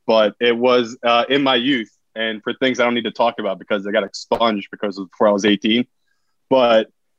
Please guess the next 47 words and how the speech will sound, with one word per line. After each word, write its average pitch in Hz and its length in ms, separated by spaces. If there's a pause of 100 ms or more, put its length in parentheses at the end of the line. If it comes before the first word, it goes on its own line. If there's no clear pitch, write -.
(500)
no, 175 340
I 180 140
visited 196 280
a 175 60
friend 180 220
in, 156 80
like, 143 100
an 139 80
actual 156 460
prison. 175 580
Um, 123 580 (120)
and 123 500
yeah, 147 300 (120)
obviously 139 640
the 123 100
people 139 260
are 113 60
terrified 127 500
inside 131 340
prison 143 320
and 107 100
they 107 120
should - 180
all, 110 300 (120)
like, 101 160 (200)
they 143 120
look 165 220
like 139 180
they 127 120
should 123 180
be 123 60
in 117 100
prison. 113 220
Like, 120 120
you 175 40
know, 196 100
in 151 100
movies, 156 360
they 120 60
have 123 120
people 135 220
that 117 100
are 113 80
in 104 80
prison, 127 460
they 110 120
look, 120 140